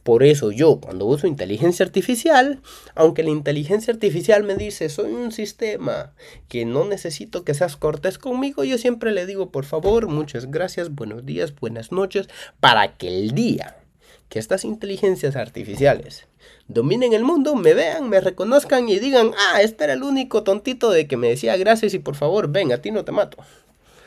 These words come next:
Pero bueno, cada quien usa los métodos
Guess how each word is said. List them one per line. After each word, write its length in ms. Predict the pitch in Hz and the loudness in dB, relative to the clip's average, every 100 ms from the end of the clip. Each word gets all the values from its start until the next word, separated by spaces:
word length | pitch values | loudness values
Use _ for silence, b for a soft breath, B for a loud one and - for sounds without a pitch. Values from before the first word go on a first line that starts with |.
| b b b | b b b
Pero 180 | 95 98 | -6 2
bueno, 480 | 185 180 180 202 - b b _ | 4 4 2 0 -6 b b _
cada 380 | 156 233 277 233 | 6 6 6 0
quien 380 | 311 311 285 269 | 0 2 2 0
usa 300 | 262 254 247 | 0 -2 -2
los 160 | 170 | -2
métodos 680 | 208 226 226 226 220 214 | 0 0 0 0 2 2